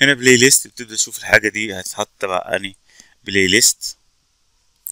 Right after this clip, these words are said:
وهنا بيسألك هل الفيديو ده مصنوع للأطفال ولا لأ، وهنا بيقولك هل في إعدادات افتراضية، آه، أو في إعلانات موجودة في قلب الفيديو ده ولا لأ،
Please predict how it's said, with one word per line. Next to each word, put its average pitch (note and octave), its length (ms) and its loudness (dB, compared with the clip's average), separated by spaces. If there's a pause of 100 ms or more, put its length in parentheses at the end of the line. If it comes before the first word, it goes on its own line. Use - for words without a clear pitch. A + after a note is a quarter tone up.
(400)
وهنا C#3 220 -6
بيسألك A#2 600 4
هل A#2+ 160 8
الفيديو A2 360 -4
ده G#2+ 140 2
مصنوع G#2 360 -8
للأطفال G#2+ 480 -8
ولا F2+ 180 -8
لأ، G2 280 0 (2000)
وهنا B2 280 -8 (100)
بيقولك A2 460 -6
هل G#2+ 340 -2
في G#2+ 340 -6
إعدادات F#2 420 -6
افتراضية، G2+ 720 -6 (460)
آه، - 180 -2
أو F2+ 260 2
في G#2 500 -6
إعلانات F2+ 440 -2
موجودة F#2 220 -14
في - 120 -6
قلب F#2 140 -2
الفيديو E2+ 360 -20
ده E2 220 -12
ولا D#2+ 180 -14
لأ، - 260 -20